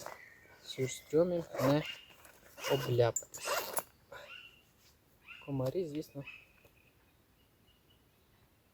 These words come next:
просто неймовірно, які голодні.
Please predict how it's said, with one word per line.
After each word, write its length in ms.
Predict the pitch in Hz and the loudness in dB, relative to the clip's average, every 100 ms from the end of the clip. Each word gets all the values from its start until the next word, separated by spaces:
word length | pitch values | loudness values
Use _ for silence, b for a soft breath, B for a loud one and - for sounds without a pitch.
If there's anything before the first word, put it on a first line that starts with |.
| _ _ - _ - - - _ _ _ | _ _ -20 _ -20 -20 -20 _ _ _
просто 440 | 143 165 165 - 135 | 4 6 4 0 2
неймовірно, 600 | 127 120 120 135 147 123 | 4 6 6 6 4 2
які 220 | 117 127 | 0 -2
голодні. 520 | 117 113 113 - - | 0 0 0 -4 -12